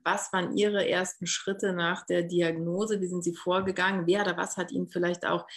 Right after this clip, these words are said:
äh, ja, dabei geholfen, um überhaupt mal wieder Boden unter den Füßen,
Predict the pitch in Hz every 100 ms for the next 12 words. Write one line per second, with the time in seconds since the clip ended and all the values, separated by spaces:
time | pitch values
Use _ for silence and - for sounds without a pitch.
0 | - - _ - 165 170 165 185 165 156
1 | 165 165 165 170 202 262 165 151 175 175
2 | 165 160 185 190 - 175 170 170 160 190
3 | 226 160 156 151 147 - 156 151 151 -